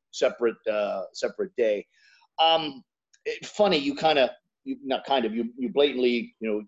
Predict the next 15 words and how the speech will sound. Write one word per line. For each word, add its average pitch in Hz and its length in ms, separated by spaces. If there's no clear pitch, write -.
accused 120 420
me 131 100
of 107 60
having 123 300
this 113 200
health 165 320
first 123 360
mindset. 123 560
And 120 100
the 131 80
reality 190 520
is 147 440
I, 143 180
I 143 260
do, 220 520